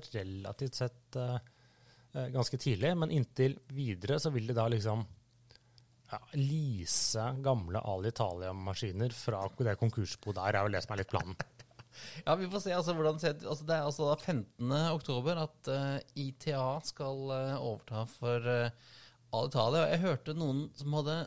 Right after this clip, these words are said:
Speaker 2: booka tidligere billetter med Alitalia, eh, etter femtende oktober, og de fikk bare sånn melding om at, eh, «Hei,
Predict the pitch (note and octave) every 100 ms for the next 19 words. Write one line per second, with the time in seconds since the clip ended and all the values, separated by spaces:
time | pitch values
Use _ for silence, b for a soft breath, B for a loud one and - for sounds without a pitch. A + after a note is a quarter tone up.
0 | - _ D3+ D3 F3 - _ - C#3 D#3+
1 | C#3+ G#2+ A#2 C#3 B2 - B2 A#2+ B2+ A2+
2 | G#2 E3 B3+ - b b b b b -
3 | - - C3+ C#3 C#3 C3+ - - - B2
4 | C3+ A2+ - A2 A#2 B2 C3 A#2+ - F3
5 | D3+ E3 E3 D#3+ D#3 C#3 B2 A#2 B2 -
6 | - - E3+ E3+ C4+